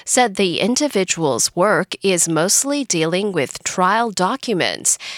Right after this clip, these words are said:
and they do not come into contact with the public. Their place of work was disinfected May sixteenth,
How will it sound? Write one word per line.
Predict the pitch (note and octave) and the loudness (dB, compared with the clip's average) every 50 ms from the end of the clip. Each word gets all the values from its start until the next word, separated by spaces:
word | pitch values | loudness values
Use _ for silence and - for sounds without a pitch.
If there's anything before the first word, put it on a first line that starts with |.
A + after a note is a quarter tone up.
| - - | -14 -6
and | - B3 B3+ B3 G3+ | -2 -2 -2 0 0
they | G#3 G#3 G3 | 0 0 0
do | F3 - E3+ D#3+ C#3+ | 0 -2 -2 -2 -2
not | C3+ C#3+ D3 D3+ E3 G3+ B3 - - | -2 0 0 2 2 2 0 -2 -6
come | - F3 F#3 E3 D3+ D#3+ | -6 -4 -2 -2 0 0
into | D3+ C3+ C3 - - D#3+ | 0 -2 -2 -4 -8 -8
contact | - - - - B3 B3+ B3+ A#3+ - - F3 D#2+ - F3+ F#3+ - - A3 | -8 -10 -6 -2 0 0 0 -2 -4 -4 -2 -2 -2 -2 -4 -6 -8 -6
with | G#3 G#3 | -6 -4
the | - G#3+ | -4 -6
public. | - - - A#3+ C4+ C4 - F#3 B2+ F#2 - - - - - - _ _ - - - - - - - - - | -8 -6 -2 -2 -2 -2 0 0 0 0 0 -2 -6 -12 -18 -20 _ _ -18 -16 -14 -12 -12 -12 -14 -14 -2
Their | - A#3 A#3 A3 | 0 0 0 0
place | - - A3+ G#3 F#3+ - - | 0 0 2 2 2 2 0
of | F#3+ D#3+ - - | 0 -2 -2 -2
work | F3 E3 D#3+ D3+ - - | 0 0 0 0 -2 -2
was | D#3 B2+ G2+ - - | -4 -2 -2 -2 -2
disinfected | - F3+ E3+ E3+ - - C3 G2 - - - E3+ G#3 A#3 - - - C#3+ C#3 F#3+ - F3 | 0 0 0 0 0 -2 -4 -6 -8 -4 -2 -2 -2 -2 -4 -4 -4 -2 -4 -4 -4 -6
May | D3+ D3 D#3+ F3 G#3 A3 | -2 -2 0 0 0 -2
sixteenth, | - - - C3+ G2 - - - - - - A#3+ C4 A3 C3 A2 F3 - | -2 -2 -2 -2 -2 -4 -6 -4 -4 -4 -2 0 0 0 0 -2 -4 -6